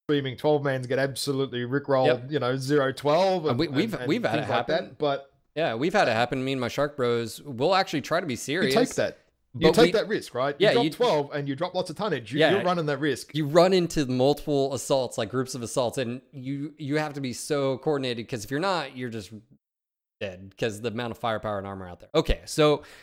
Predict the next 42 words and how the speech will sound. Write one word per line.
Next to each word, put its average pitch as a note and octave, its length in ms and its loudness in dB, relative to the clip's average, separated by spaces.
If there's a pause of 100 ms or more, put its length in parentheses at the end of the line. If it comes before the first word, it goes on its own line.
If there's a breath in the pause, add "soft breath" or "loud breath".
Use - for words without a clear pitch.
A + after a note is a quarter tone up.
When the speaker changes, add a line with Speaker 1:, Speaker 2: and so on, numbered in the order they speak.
(100)
Speaker 1:
Yeah. G#2 160 -8
Speaker 2:
maybe, G3 760 0 (520)
uh, C3 380 -4
you D#3+ 100 0
know, F#3+ 80 2
it'd F#3 100 0
be, D3 240 -2
it D3+ 80 -6
would C#3 120 -4
be C#3 100 -2
awesome C3+ 320 -4
to A#2+ 80 -6
seeing C3+ 480 -6
people's B2 680 -10 (100)
ideas C3 580 -6
for A#2 360 -6
tonnage. G#2 360 -10
What C#3 300 -6
should E3 220 -12
happen B2+ 420 -10
out G2+ 160 -10
there? G#2+ 100 -6
And G#2+ 80 -6
I B2+ 60 -8
guess D#3 180 -4
that's - 180 -10
a C#3+ 40 -12
question B2+ 300 -6
I A2+ 80 -6
asked A2 200 -10
for A2 80 -10
you D#3+ 140 -8
guys G#2 260 -4
out G2+ 160 -8
there, G#2 160 -8
which G#2 220 -10
is, G#2 300 -12 (540 soft breath)
uh, G#2+ 280 -6
maybe D#3 300 0
a C#3+ 40 0
small C3+ 380 -2
change, A2+ 480 -10